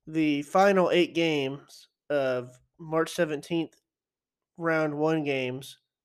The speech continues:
in the N C double A tournament. Chris, in the ninth game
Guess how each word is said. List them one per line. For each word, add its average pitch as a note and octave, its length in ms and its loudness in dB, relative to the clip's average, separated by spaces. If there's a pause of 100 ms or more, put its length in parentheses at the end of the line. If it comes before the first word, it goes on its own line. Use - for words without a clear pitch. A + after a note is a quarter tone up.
(120)
in C#3+ 160 -6
the C3 100 -6
N D3 120 -2
C D#3 100 -10
double C#3+ 200 -2
A C3+ 40 -4
tournament. B2+ 400 -8 (340)
Chris, C#4 420 4 (1900)
in G3 200 4
the F3 380 2
ninth B3+ 540 2
game E3 580 0